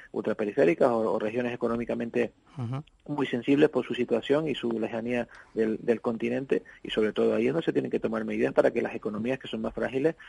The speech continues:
Speaker 1: pues no se rompan, y yo creo que, bueno, todo el mundo entendería que, que la pandemia se pueda controlar y aquí no tendríamos, por ejemplo, los índices de contagio que llegamos a tener hace un mes si las cosas se hubiesen controlado desde un principio, ¿no?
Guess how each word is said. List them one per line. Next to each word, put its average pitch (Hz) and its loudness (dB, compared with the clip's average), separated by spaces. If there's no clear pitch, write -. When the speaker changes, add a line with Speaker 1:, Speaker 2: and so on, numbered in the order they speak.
Speaker 1:
pues 113 -2
no 127 0
se 131 -4
rompan, 135 4
y 113 -2
yo 104 -2
creo 117 -4
que, 120 -2
bueno, 127 -2
todo 113 2
el 110 2
mundo 131 -2
entendería 107 2
que, 127 0
que - -4
la 101 -4
pandemia 107 -6
se 123 0
pueda 120 0
controlar 113 -2
y 135 2
aquí 113 -2
no 120 -2
tendríamos, 120 -4
por 113 -4
ejemplo, 110 -2
los 101 -4
índices 113 0
de 120 -4
contagio 117 -2
que 143 2
llegamos 110 0
a 117 -6
tener 107 -4
hace 110 -4
un 107 -2
mes 117 -2
si - -4
las 101 -2
cosas 110 -8
se 120 -2
hubiesen 120 -2
controlado 131 2
desde 110 -2
un 104 -10
principio, 104 -6
¿no? 110 -8